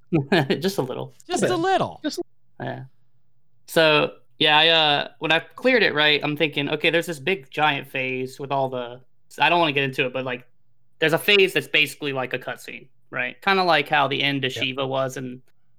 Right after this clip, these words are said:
Speaker 1: the last tier that wasn't in Savage, where, like, the ice, you have to D P S the ice down. Um, so it's kinda like that. Um, and I was like, "There's no way that's in Savage," right? Like, that's a mechanic that's gonna be removed.
Speaker 2: Yeah.
Speaker 1: So
Speaker 3: Yep.
Speaker 1: that's already a big portion of that fight.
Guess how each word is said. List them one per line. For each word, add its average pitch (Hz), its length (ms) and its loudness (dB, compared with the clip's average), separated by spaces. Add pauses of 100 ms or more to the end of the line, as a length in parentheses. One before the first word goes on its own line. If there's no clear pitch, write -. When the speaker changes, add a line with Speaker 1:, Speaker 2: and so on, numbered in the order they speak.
Speaker 1:
the 131 80 -4
last 131 360 2
tier 135 300 4
that 127 200 -4
wasn't 135 320 0
in 131 120 0
Savage, 135 420 0
where, 123 160 -4
like, 117 200 -8
the 135 100 -4
ice, 127 320 -6
you 135 60 -4
have 123 100 -8
to 127 60 -16
D 123 120 -14
P 131 140 -6
S 117 140 -10
the - 80 -8
ice 120 200 -8
down. 120 260 -6 (680)
Um, 123 180 -2
so - 100 -16
it's - 80 -16
kinda 190 180 4
like 143 180 2
that. 117 300 -2 (480)
Um, 131 540 2 (360)
and 156 120 2
I 165 60 8
was 165 100 2
like, 147 120 0
"There's 202 200 2
no 156 140 4
way 135 120 4
that's 120 240 -4
in 120 100 -12
Savage," - 520 -8
right? 131 180 -2
Like, 131 160 -6
that's 175 200 2
a 160 40 -4
mechanic 143 540 -4
that's 131 220 -10 (200)
gonna 139 200 -2
be 127 120 -6
removed. 117 420 -18
Speaker 2:
Yeah. 101 180 -12 (200)
Speaker 1:
So - 120 -4
Speaker 3:
Yep. 147 40 2
Speaker 1:
that's 208 220 2
already 165 380 2
a 139 60 0
big 135 220 -4
portion 151 400 0
of 123 200 -10
that 120 220 -10
fight. 185 280 0